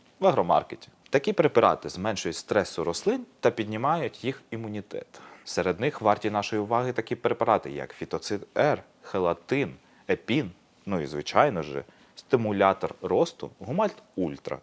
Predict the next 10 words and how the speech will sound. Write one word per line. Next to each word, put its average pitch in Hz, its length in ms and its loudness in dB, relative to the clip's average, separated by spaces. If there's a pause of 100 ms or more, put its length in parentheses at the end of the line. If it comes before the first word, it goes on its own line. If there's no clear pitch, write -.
з 82 160 -10
екстрактом 92 600 0
морських - 420 -8
водоростей. - 480 -12 (220)
Застосовують 117 600 0
перелічені 175 500 2
препарати 156 580 4
в 143 120 -2
різних 143 300 2
ситуаціях. - 560 -6